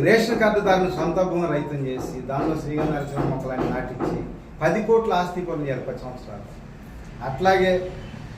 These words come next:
గుంటూరు, మంగళగిరి, తాడేపల్లి, విజయవాడ, గ్రేటర్ అమరావతి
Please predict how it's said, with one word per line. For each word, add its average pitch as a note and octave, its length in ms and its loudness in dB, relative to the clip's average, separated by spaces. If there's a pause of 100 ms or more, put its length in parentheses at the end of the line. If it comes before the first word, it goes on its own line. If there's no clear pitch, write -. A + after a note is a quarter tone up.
(420)
గుంటూరు, A#3+ 360 6 (120)
మంగళగిరి, G3+ 400 6
తాడేపల్లి, F3+ 680 6 (120)
విజయవాడ, F3 460 8 (1300)
గ్రేటర్ A3 400 6
అమరావతి F3+ 300 4